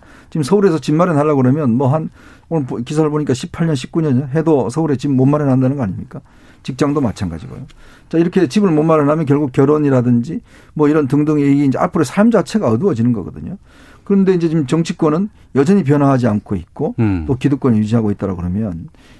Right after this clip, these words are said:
Speaker 1: 이건 한 번에 저는 변화가 정말, 예, 와야 된다고 생각이 들고, 또 이거 실질적으로 이제 가능하다고 봅니다.
Speaker 2: 네.
Speaker 1: 근데 이제 물론 이제 앞으로 이준석 후보가 티비 토론 한 네다섯 차례 하-, 하죠. 이제 등등을 통해서
Speaker 2: 또 토론의
Speaker 1: 얼마
Speaker 2: 강점이 있는 후보잖아요.
Speaker 1: 그렇죠.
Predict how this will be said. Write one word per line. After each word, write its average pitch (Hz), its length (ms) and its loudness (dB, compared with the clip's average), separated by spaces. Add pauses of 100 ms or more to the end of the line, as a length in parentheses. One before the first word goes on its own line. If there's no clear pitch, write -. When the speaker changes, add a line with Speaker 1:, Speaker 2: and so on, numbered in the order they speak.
(160)
Speaker 1:
이건 165 180 0
한 165 220 2
번에 190 240 2
저는 143 260 2
변화가 127 420 2
정말, 101 400 -4
예, 87 300 -6
와야 113 220 2
된다고 113 300 -2
생각이 107 260 -4
들고, 92 320 -8 (300)
또 165 100 2
이거 143 160 4
실질적으로 170 600 0
이제 131 160 2
가능하다고 131 520 0
봅니다. 90 400 -8
Speaker 2:
네. 107 220 2 (200)
Speaker 1:
근데 170 120 0
이제 160 100 0
물론 170 360 2
이제 160 120 0
앞으로 160 320 2
이준석 156 360 0
후보가 147 500 0 (320)
티비 165 220 0
토론 135 720 2
한 117 220 2
네다섯 120 260 2
차례 120 200 2
하-, 107 200 -2
하죠. 147 520 -4
이제 139 120 -2
등등을 147 400 -2
통해서 143 420 0 (100)
Speaker 2:
또 175 120 0
토론의 254 320 2
Speaker 1:
얼마 170 100 -2
Speaker 2:
강점이 160 320 2
있는 135 180 4
후보잖아요. 104 460 -2
Speaker 1:
그렇죠. 156 340 0